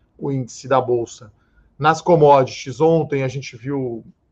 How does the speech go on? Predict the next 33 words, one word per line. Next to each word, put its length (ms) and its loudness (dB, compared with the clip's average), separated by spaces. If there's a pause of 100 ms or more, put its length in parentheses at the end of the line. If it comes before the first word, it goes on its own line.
tem 160 -6
visto 280 -6
essa 240 -2
semana, 600 0
né, 180 0
explodir 720 -2
o 40 0
minério 340 0
de 100 -8
ferro, 460 0 (340)
então 140 -8
tá 320 -4
cento 440 -4
e 40 -6
vinte 240 -8
e 60 -16
cinco 440 -10
dólares, 680 2 (320)
a 100 -14
alta 340 -2
acho 200 -2
que 80 -20
já 120 -4
é 60 0
de 120 -14
quase 260 -2
quarenta 480 -6
por 200 -12
cento 340 -12
no 160 0
ano. 320 -2 (380)
Na 120 -2
semana, 640 0